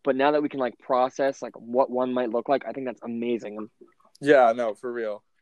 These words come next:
Speaker 1: And it was led by a, like, um, a female. Like, that's, that's amazing. Like,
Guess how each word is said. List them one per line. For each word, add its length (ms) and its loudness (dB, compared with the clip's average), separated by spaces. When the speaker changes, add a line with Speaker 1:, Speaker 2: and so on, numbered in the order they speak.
Speaker 1:
And 100 4
it 40 10
was 120 6
led 140 8
by 160 6
a, 60 6
like, 140 -6
um, 380 -8
a 80 -12
female. 500 -4
Like, 160 -4
that's, 240 -4
that's 160 -8
amazing. 600 -2
Like, 160 0